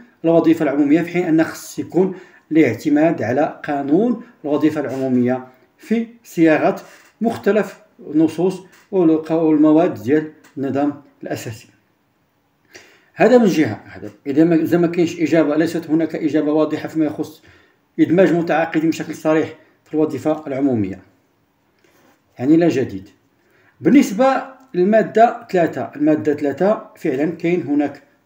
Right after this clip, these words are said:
تحسن، حيت ال-، في النظام الأساسي المشؤوم كانت تقول: "في حالة التعارض يسري النظام الأساسي بدل قانون الوظيفة العمومية"، وهذا فيه خرق حتى القانون. مسألة التغييرات: "يخضع، يخضعون في تدبير شؤونهم للسلطة الحكومية المكلفة بالتربية والتكوين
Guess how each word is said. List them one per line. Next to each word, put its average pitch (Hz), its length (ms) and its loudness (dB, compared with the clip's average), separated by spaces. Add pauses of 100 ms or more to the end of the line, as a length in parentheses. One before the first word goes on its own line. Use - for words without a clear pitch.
(180)
تحسن، 180 500 -4 (540)
حيت 139 200 -10
ال-، 147 320 -8
في - 80 -4
النظام 156 220 6
الأساسي 151 280 -2
المشؤوم 160 400 0
كانت 165 260 -2
تقول: 156 220 0
"في 160 80 -8
حالة 170 340 -2
التعارض 156 580 2
يسري 170 520 2 (440)
النظام 165 320 4
الأساسي 170 440 0
بدل 170 280 2
قانون 165 280 2
الوظيفة 175 420 0
العمومية"، 170 400 0
وهذا 160 220 2
فيه 170 140 0
خرق 190 260 -4
حتى 233 360 -2 (360)
القانون. 143 960 0 (720)
مسألة 185 380 2
التغييرات: 170 640 2
"يخضع، 175 520 0
يخضعون 170 560 2
في 165 160 0
تدبير 156 380 2
شؤونهم 170 520 2
للسلطة 170 360 -2
الحكومية 160 420 0
المكلفة 160 380 0
بالتربية 147 480 -2
والتكوين 202 540 -2